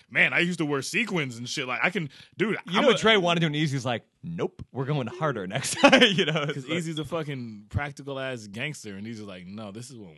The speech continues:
Speaker 1: wins, bro. It's all about, you have this product, and it's crack."
Speaker 2: It's all about getting that G T A.
Speaker 1: It's all about getting that G
Speaker 2: <laughs>
Speaker 1: and, and do it, and do it hard. Like, yeah.
Speaker 2: Yeah. All right. Well, fuck it. All
Speaker 1: Shots
Speaker 2: right,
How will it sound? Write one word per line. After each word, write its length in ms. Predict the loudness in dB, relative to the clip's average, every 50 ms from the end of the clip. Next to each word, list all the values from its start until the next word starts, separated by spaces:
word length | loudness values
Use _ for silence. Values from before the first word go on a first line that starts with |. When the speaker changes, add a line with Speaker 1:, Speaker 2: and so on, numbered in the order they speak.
| -20 -20
Speaker 1:
wins, 240 | -20 -20 -20 -20 -20
bro. 320 | -20 -20 -20 -20 -20 -20 _ _ _ _ _ _ _ _ _ -20 -20 -20 _
It's 160 | -20 -20 -18
all 220 | -14 -12 -12 -12 -12
about, 380 | -8 -8 -6 -6 -6 -8 -10 _ _ _ _
you 140 | -18 -16 -16
have 160 | -16 -16 -16
this 140 | -16 -18 -8
product, 600 | _ -8 -8 -8 -14 -14 -16 -18 -20 -20 -20 -20 _ _ _ _ _
and 100 | -18 -16
it's 120 | -16 -16
crack." 380 | -18 -14 -12 -12 -12 -14 -16 _ _ _ _ _ -20 -20 -20 -20 _ _
Speaker 2:
It's 100 | _ -14
all 100 | -12 -10
about 180 | -8 -8 -8
getting 220 | -8 -8 -8 -8 -8
that 140 | -10 -10
G 180 | -12 -12 -14 -14
T 180 | -14 -14 -14 -14
A. 200 | -14 -16 -16 -18 _
Speaker 1:
It's 200 | -20 -20 -18 -16
all 80 | -12 -8 -6
about 240 | -6 -4 0 0 0
getting 200 | 2 2 -2 -4
that 180 | -2 -4 -4 -2
G 100 | -4 -4
Speaker 2:
<laughs> 180 | -4 -4 -6
Speaker 1:
and, 160 | -6 -6 -8 -8
and 240 | -6 -6 -6 -4
do 200 | 0 0 2 2
it, 100 | 0 -4
and 140 | -4 -8 -6
do 160 | -4 -4 -4
it 80 | -2 -2
hard. 320 | -2 -2 -4 -4 -6 -10
Like, 180 | -14 -14 -14 -14
yeah. 120 | -12 -12 -12
Speaker 2:
Yeah. 220 | -10 -12 -14 -14 -16 -18 -20 _ _ -20 _ -14
All 60 | -10
right. 260 | -10 -8 -10 -10 -12 -14 _ _
Well, 200 | -16 -14 -14 -14
fuck 240 | -12 -12 -12 -10 -10
it. 180 | -12 -14 -14 _
All 80 | -2 0
Speaker 1:
Shots 220 | 2 2 0
Speaker 2:
right, 40 | 0